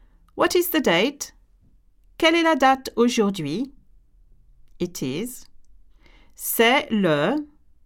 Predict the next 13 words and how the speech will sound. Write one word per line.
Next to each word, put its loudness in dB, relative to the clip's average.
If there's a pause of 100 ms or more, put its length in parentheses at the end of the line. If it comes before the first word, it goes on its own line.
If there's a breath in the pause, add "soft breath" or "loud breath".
(400)
example, -2
c'est -2
le -2
deux -2
avril. -8 (1300 soft breath)
Who 2
is 2
it? -2 (460)
Qui 0
est-ce? -2 (640)
What 0
is -4
it? -6